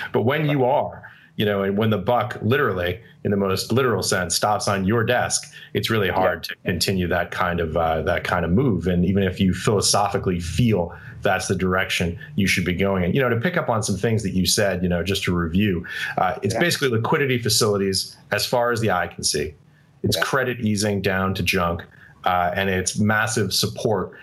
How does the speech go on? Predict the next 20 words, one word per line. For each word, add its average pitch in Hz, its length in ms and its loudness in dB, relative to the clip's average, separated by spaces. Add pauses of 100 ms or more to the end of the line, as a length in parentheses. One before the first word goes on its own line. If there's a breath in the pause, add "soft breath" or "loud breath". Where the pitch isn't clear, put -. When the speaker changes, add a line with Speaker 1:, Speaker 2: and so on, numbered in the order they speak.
(100)
Speaker 1:
at - 140 -6
the 95 60 -2
structural 104 520 0
plumbing 104 420 0
level 92 380 2
in 90 100 0
terms 92 420 0
of, 87 200 -2
uh, 87 220 2
unlimited 92 480 2
repo 82 440 2
action. - 400 -2 (400 loud breath)
Um, 90 280 2 (180)
so 143 140 2
that's 165 240 0
the 143 80 0
backdrop 107 720 -2
that - 160 -2
we're 90 100 -2
facing. 95 580 -2